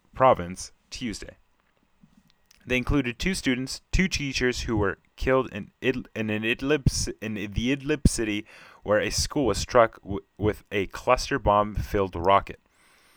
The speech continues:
and ten civilians who were killed in an airstrike on the town of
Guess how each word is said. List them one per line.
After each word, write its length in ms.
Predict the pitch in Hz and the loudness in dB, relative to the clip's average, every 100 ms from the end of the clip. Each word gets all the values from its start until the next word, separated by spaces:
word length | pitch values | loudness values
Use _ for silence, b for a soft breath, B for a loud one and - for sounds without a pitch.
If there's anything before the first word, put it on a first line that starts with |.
| b | b
and 240 | - 107 | -8 -6
ten 220 | - 156 170 | -2 -2 -2
civilians 520 | 170 120 110 110 - | 0 0 0 -2 -2
who 140 | 117 | 0
were 100 | 107 | 0
killed 360 | - - 139 123 | 0 -2 -2 -2
in 100 | 120 | -4
an 80 | 110 | 0
airstrike 540 | 110 113 - 95 92 | 0 0 0 0 0
on 100 | 98 | -4
the 80 | 92 | -2
town 280 | - 127 113 | 0 0 0
of 140 | 92 | -4